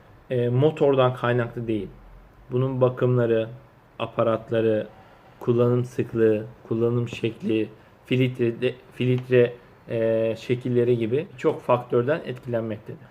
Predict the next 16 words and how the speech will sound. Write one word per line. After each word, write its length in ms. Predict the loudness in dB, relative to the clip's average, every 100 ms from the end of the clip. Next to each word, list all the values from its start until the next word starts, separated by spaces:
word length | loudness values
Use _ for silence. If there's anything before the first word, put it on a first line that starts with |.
| _ -10
Şimdi 180 | -2
bir 100 | 2
mağazaya 440 | 4 6 6 6 2
gittiğimiz 520 | 2 -4 -4 -2 0
zaman 320 | 0 0 -2 -8 -20 _ _ -20 _ _ _ _ -20 -20 0
öncelikle 460 | 4 4 4 0 2
mağazaya 440 | 4 4 4 2
gitmeden 480 | 0 -2 -2 -2 0
önce 320 | -2 -2 -4
şu 220 | -2 -2 2
bilgileri 380 | 2 4 2
toplamanız 540 | 0 -6 -4 0 0 0
lazım. 240 | -4 -6 -14 -20 -20 -20 -20 -20 -20 _ -2
Eviniz 420 | 0 2 0 -4
kaç 260 | -2 -4 -2
metrekare? 540 | -4 -4 -2 0 -2